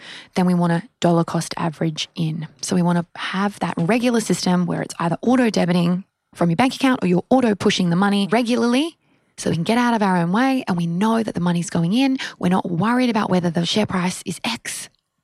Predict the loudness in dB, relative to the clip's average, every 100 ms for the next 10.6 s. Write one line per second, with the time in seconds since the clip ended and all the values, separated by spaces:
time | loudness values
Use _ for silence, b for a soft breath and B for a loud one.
0 | _ _ _ -8 -8 -4 -2 -2 -4 -4
1 | -4 -2 -4 -4 B B B B _ -14
2 | -4 -2 0 0 0 0 2 2 2 0
3 | 0 -2 -4 -4 -2 0 0 0 -2 -4
4 | -8 _ _ _ _ -8 -4 -2 -2 -2
5 | -4 -4 -6 -10 -16 _ _ _ _ _
6 | _ -4 -4 -4 -6 -6 -2 -2 -2 -2
7 | -2 -4 -2 -2 0 -2 -2 -6 -10 -8
8 | -10 -8 -8 -6 -8 -10 B B B B
9 | B -2 2 2 4 4 2 -2 -2 0
10 | 2 4 4 4 2